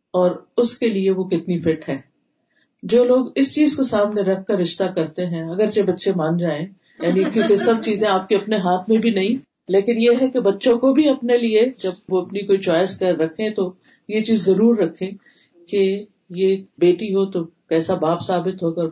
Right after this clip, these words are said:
بیٹا ہو تو جس سے شادی ہو رہی ہے وہ کیسی ماں ثابت ہوگی۔ اور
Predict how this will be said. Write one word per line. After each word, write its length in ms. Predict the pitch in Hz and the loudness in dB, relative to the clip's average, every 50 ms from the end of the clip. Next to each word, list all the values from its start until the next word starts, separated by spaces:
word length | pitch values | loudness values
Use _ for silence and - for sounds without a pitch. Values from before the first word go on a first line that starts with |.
| - _ _ _ - - - | -8 _ _ _ -20 -2 2
بیٹا 280 | 180 180 180 185 208 | 2 2 4 2 2
ہو 160 | 202 185 190 | 0 0 -2
تو 120 | 185 190 185 175 - _ _ _ _ | -2 -6 -8 -10 -10 _ _ _ _
جس 220 | - 170 175 - - | -8 -6 -6 -2 -2
سے 60 | 185 | -2
شادی 380 | 175 - 170 156 156 165 190 | -2 0 0 0 0 2 2
ہو 100 | 190 180 | 2 2
رہی 100 | 170 180 | 2 0
ہے 40 | 190 | -2
وہ 80 | 180 180 | -2 -2
کیسی 360 | 175 165 160 156 - - 175 | 0 0 0 0 0 -4 -4
ماں 160 | 165 156 160 | -4 -4 -4
ثابت 440 | 165 - 165 156 147 165 170 165 - | -2 -2 -2 -2 -2 -2 -4 -4 -4
ہوگی۔ 300 | - 156 147 160 190 220 - _ _ _ _ _ _ _ _ _ _ | -6 -6 -6 -8 -12 -14 -16 _ _ _ _ _ _ _ _ _ _
اور 200 | - 214 226 | -2 0 2